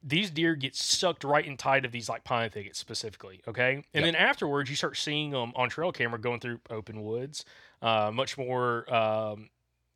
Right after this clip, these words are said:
Speaker 1: like, when that hunting pressure dies off, like, you see them using areas that, like, you wouldn't previously thought they'd be in because of the hunting pressure. And we talked about them for years on the podcast. That's something that we visually have seen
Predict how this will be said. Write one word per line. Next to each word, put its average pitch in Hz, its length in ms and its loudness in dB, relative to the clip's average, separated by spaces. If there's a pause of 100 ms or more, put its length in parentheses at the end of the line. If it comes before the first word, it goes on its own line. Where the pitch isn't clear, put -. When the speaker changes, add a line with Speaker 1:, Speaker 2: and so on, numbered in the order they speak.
(220)
Speaker 1:
like, 131 220 4
when 147 140 -2
that 147 140 4
hunting 170 200 -2
pressure 127 200 -2
dies 120 340 4
off, 123 160 2
like, 127 160 -2
you 131 120 -10
see 175 320 -4
them 147 220 -2
using 127 440 -6
areas 123 440 2
that, 117 180 -2
like, 113 220 -2
you 117 100 -10
wouldn't 117 300 -6
previously 110 340 -6
thought 110 260 -2
they'd 101 200 -10
be 214 200 -2
in 104 200 -6 (340)
because 127 260 2
of 120 40 -2
the 110 40 -4
hunting 185 160 -2
pressure. 127 220 2
And 135 80 0
we 262 80 0
talked 180 160 2
about 151 140 2
them 135 120 -10
for 107 140 -18
years 165 460 -4
on 127 60 -8
the 110 80 -10
podcast. 98 500 -10
That's 120 260 -6
something 123 220 0
that 120 80 -14
we 113 120 -4
visually 147 460 0
have 107 100 -8
seen 104 340 -8